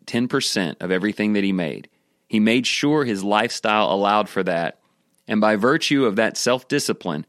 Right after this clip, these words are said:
and he felt great about it, by the way, saving made him feel a lot more free than spending and being in debt. He became the richest man in Babylon.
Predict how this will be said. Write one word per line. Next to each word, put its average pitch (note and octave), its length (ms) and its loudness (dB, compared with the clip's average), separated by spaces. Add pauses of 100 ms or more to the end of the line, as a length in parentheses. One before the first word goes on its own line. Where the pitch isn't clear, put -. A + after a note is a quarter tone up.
(160)
and A#2 100 0
he D3+ 60 2
felt E3+ 200 2
great B2+ 200 2
about F#2+ 220 2
it, D2+ 60 -4
by F2+ 140 -2
the E2+ 100 -4
way, D#2+ 260 -6 (140)
saving A2 640 0
made G#2 200 0
him G#2 160 -2
feel A#2+ 280 0
a G2 40 0
lot A2 260 0
more B2 220 -4
free F2+ 540 -4 (120)
than F#2+ 160 -4
spending F2+ 640 -2
and E2 120 -6
being F#2+ 220 -2
in D#2+ 140 -8
debt. F2 320 -6 (920)
He D#3 120 2
became B2 340 0
the G#2+ 80 2
richest - 320 -4
man F#2 160 -2
in E2+ 80 -4
Babylon. A1+ 460 -6